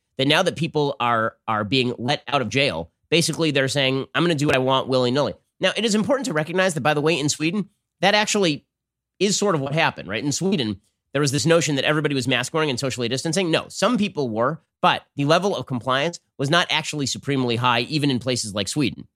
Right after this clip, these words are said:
The level of compliance is actually kind of low in places like Sweden. It was like sixty percent of the, of the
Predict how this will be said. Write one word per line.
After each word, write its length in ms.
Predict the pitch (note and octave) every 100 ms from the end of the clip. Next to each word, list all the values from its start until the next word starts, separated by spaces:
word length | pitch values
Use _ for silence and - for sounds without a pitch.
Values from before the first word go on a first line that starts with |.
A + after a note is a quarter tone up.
| _ _ -
The 80 | C#3
level 180 | E3
of 80 | F3
compliance 320 | C#3 C3+ C#3+
is 80 | A#2+
actually 220 | C3 B2
kind 280 | G2 - C#3
of 80 | E2
low 360 | A#2 C#3 E2 - _
in 120 | - A#2
places 280 | C3+ A#2+
like 140 | A#2 G2+
Sweden. 200 | A#2 F2+
It 40 |
was 60 | F#2+
like 100 | G2+
sixty 280 | F3 - B2
percent 360 | B2+ D3 B2+
of 80 | A2+
the, 200 | A2+ F#2
of 160 | A2 G#2+
the 180 | G2+